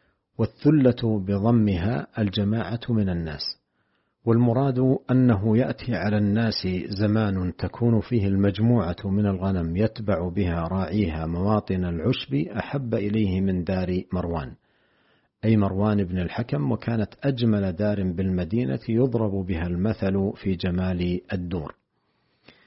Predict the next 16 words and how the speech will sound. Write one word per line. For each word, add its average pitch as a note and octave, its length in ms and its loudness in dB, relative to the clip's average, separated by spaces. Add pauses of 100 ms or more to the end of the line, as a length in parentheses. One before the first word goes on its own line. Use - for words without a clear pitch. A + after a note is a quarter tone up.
(400)
وقد A#2 280 0
جاء D3+ 260 4
هذا A#2+ 300 2
المعنى G#2 640 4
مرفوعاً A2+ 640 0
من A#2+ 320 0
حديث A#2 440 0
أبي G2+ 340 0 (140)
سعيد G#2+ 340 0
الخدري G#2 920 0
رضي G2+ 340 2
الله F#2 260 0
عنه E2 320 -2 (640)
أن A#2+ 180 6
رسول G#2+ 460 0
الله F#2+ 400 -2